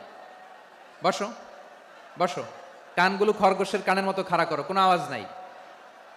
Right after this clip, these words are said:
আওয়াজ নাই, কোনো আওয়াজ নাই। এই যে প্রিয় ভাইয়েরা, আল্লাহর ওয়াস্তে চুপ করুন।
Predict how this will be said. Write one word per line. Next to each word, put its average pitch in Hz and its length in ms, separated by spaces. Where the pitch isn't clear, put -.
আওয়াজ 190 220
নাই, 165 180
কোনো 196 180
আওয়াজ 185 260
নাই। 131 120
এই 180 140
যে 190 120
প্রিয় 202 200
ভাইয়েরা, 185 260
আল্লাহর 202 260
ওয়াস্তে 196 280
চুপ 202 200
করুন। 131 240